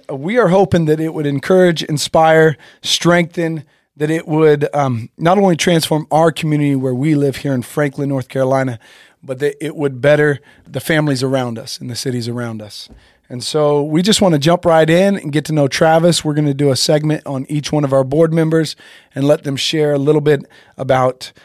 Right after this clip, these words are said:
their heart, who they are, where they come from,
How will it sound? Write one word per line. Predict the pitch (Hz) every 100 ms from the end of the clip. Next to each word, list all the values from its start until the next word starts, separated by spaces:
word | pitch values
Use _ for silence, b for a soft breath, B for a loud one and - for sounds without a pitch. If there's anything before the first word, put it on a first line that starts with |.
| b
their | 147 151
heart, | - 185 190 180
who | - 180
they | 160
are, | 151 160 165
where | 156
they | 143 135
come | - 180
from, | 170 190 185 185